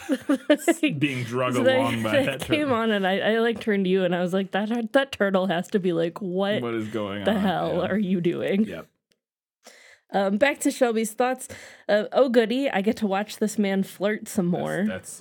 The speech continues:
Speaker 1: That
Speaker 2: every,
Speaker 1: is, yeah,
Speaker 2: every
Speaker 1: that's
Speaker 2: scene in every Bond movie, yes.
Speaker 1: kind of his whole thing.
Speaker 2: Mm-hmm,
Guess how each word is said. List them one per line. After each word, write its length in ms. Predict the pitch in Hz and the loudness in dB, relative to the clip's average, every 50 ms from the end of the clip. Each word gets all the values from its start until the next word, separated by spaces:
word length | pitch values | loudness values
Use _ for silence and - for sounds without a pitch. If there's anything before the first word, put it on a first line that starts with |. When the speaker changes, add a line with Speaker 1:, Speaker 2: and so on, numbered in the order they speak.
| - | -8
Speaker 1:
That 80 | 190 185 | -4 -4
Speaker 2:
every, 220 | 180 180 190 190 | -2 -2 -2 -2
Speaker 1:
is, 320 | 190 185 - - - - - | -2 -4 -8 -12 -18 -12 -6
yeah, 160 | - 190 190 180 | -4 -2 -2 -2
Speaker 2:
every 160 | 180 180 185 | -2 -2 -2
Speaker 1:
that's 120 | - 110 - | -4 -4 -4
Speaker 2:
scene 220 | - 113 117 113 | -4 -4 -2 -2
in 100 | 104 104 | -2 -2
every 180 | 110 110 107 104 | -4 -4 -4 -4
Bond 300 | 101 107 110 117 110 101 | -4 -4 -4 -4 -6 -6
movie, 280 | 95 92 87 92 90 92 | -8 -8 -10 -10 -10 -10
yes. 240 | 95 98 101 98 | -8 -8 -10 -10
Speaker 1:
kind 340 | - - - 190 185 190 185 | -12 -8 -6 -4 -4 -2 -2
of 220 | 185 175 175 185 - | -2 -2 -2 -4 -6
his 240 | 190 180 175 170 | -4 -4 -4 -6
whole 320 | - - 190 180 170 165 160 - - - _ _ _ - | -6 -8 -6 -6 -4 -6 -8 -10 -18 -20 _ _ _ -20
thing. 560 | - - - 156 156 160 165 180 214 226 220 | -20 -8 -4 -4 -2 -2 0 0 -2 -2 -4
Speaker 2:
Mm-hmm, 440 | - 113 113 110 104 113 120 139 | -6 -8 -8 -8 -6 -6 -6 -6